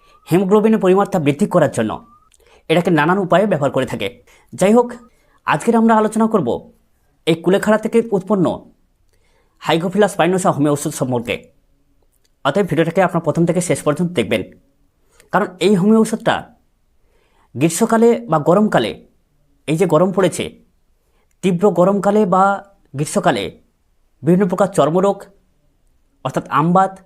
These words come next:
ঘামাচি, বসন্ত, এছাড়াও নানান রোগে ভীষণভাবে কাজ করে। বিশেষ করে আমবাত, ঘামাচি আর বসন্ত রোগের ক্ষেত্রে দারুণভাবে কার্যকরী এবং মহা উপকারী ঔষধ।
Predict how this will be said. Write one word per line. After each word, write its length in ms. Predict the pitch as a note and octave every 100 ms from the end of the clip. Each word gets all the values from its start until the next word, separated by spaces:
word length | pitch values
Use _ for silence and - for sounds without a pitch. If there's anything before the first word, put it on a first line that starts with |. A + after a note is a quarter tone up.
| _ _ _
ঘামাচি, 640 | B2 C#3 E3+ F#3 G3+ G3+ G3 _ _ _ A2
বসন্ত, 540 | C#3 E3+ G3 F#3 G3 G3+ - _ _ _ _ _ _ -
এছাড়াও 300 | F#3 A#3 A3
নানান 340 | E3 G3 G#3+
রোগে 400 | G3 D3 - - _ _ _ _ G2+
ভীষণভাবে 440 | D3+ G#3 G3+ G3
কাজ 200 | F#3 B2
করে। 320 | - F#2 - _ _ _ _ _ _ -
বিশেষ 360 | B2 F#3 A3
করে 200 | - A#3+ A#3+ - - _ _ _ _ _ _ -
আমবাত, 520 | D#3+ G3 G#3 G3 - - _ _ _ -
ঘামাচি 600 | A#2+ E3+ F#3+ E3+ B2+ - _ _ _ _ _ _
আর 100 | C#3
বসন্ত 340 | B2 D#3 G3+ F#3+
রোগের 220 | F#3+ F#3
ক্ষেত্রে 400 | F#3 - F#2+ - _ _ _ _ G#2
দারুণভাবে 480 | G#2+ E3 G3 F#3+ F#3+
কার্যকরী 500 | C3+ E3+ F3 G3 F3
এবং 160 | C#3 C3+
মহা 220 | B2+ E3+
উপকারী 300 | F3 D#3+ D#3+
ঔষধ। 400 | C3+ C3 A2 -